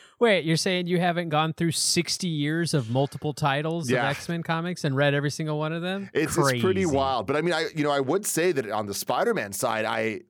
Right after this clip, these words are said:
Speaker 2: despite it also being sixty plus years of stuff, like, I have read a fair amount, like, I, a, a percentage for sure of all
Speaker 1: That's
Speaker 2: the
Speaker 1: funny.
Speaker 2: stories. So it's like, it, I do feel a little, uh, embarrassed as somebody that would consider themselves a hardcore Marvel fan,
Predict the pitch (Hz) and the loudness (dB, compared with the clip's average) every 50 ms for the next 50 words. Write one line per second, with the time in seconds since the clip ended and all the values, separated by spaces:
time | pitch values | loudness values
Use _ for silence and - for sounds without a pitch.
0 | 104 98 101 110 110 - - 113 110 110 104 104 107 107 131 151 - 202 165 117 | -18 -8 -6 -6 -6 -4 -4 -4 -2 -2 -2 -2 0 0 0 0 0 -2 -4 -4
1 | 113 98 90 90 - - - 101 - - - 95 - 107 101 95 - - 101 101 | -6 -10 -10 -10 -8 -8 -8 -8 -10 -12 -14 -8 -6 -4 -4 -4 -6 -6 -4 -2
2 | 123 147 139 139 120 - - 110 92 - 104 98 - - 120 127 - 131 143 175 | -2 -2 -4 -6 -10 -4 -4 -4 -2 -2 -6 -6 -4 -4 -4 -4 -2 -2 -2 -2
3 | 185 120 92 87 98 113 160 147 117 - - - - 117 120 120 107 95 85 87 | -4 -4 -4 -2 0 0 0 -2 -4 -6 -8 -6 -4 -2 0 0 -2 -2 -4 -6
4 | 95 127 139 - - - 98 98 107 113 113 78 110 110 95 - 104 113 - 117 | -6 -6 -6 -6 -8 -8 -6 -4 -2 -2 -2 -2 -2 -4 -2 -2 -6 -6 -6 -10
5 | 110 - - 107 95 123 156 135 107 - - - 104 95 - - - 92 101 127 | -10 -8 -4 -4 -2 -2 -2 -4 -6 -6 -10 -8 -8 -8 -8 -6 -4 -2 -2 -2
6 | 95 - - - - - - - - - - - 113 104 95 90 87 - - - | -4 -6 -10 -18 -20 -20 -20 -20 -20 -6 -4 -2 0 0 0 -2 -2 -4 -2 0
7 | - 127 127 110 95 - - 120 117 120 143 156 127 95 92 90 - - 123 117 | 2 2 4 2 0 -2 0 2 2 4 4 2 0 0 -4 -6 -2 0 2 2
8 | 113 110 - 120 107 104 95 - - - - - - - _ - 143 143 - - | 2 2 0 0 -2 -2 -4 -8 -16 -20 -20 -20 -20 -8 _ -2 -2 0 0 -2
9 | 135 135 120 107 131 156 151 - - 180 170 160 147 139 135 139 139 135 131 127 | -4 -4 -2 -2 -4 -4 -4 -2 0 0 2 4 4 4 4 4 2 2 2 2
10 | 123 117 110 107 104 101 95 95 - _ _ _ _ - 143 135 127 104 139 135 | 2 2 2 2 2 0 0 -4 -10 _ _ _ _ -4 -4 -4 -2 -2 0 0
11 | 143 151 139 120 110 - - - - 123 123 123 120 113 - 165 160 160 147 127 | 2 2 0 0 -2 -4 -8 -6 -6 -4 -4 -4 -4 -2 -2 -4 -2 -2 0 0
12 | 135 123 127 - - 135 117 - 175 170 160 147 135 117 110 - 113 101 - 104 | 0 0 0 -4 -4 -6 -2 -2 -2 0 0 -2 -2 -4 -2 -2 -2 -2 -2 -6
13 | - - 127 127 120 120 117 117 - 135 131 127 117 104 95 92 98 104 127 131 | -6 -2 -2 0 0 0 -2 -2 0 2 2 2 2 2 0 0 2 0 -2 -2
14 | - 156 151 156 160 160 156 | 0 -2 0 0 0 -2 -4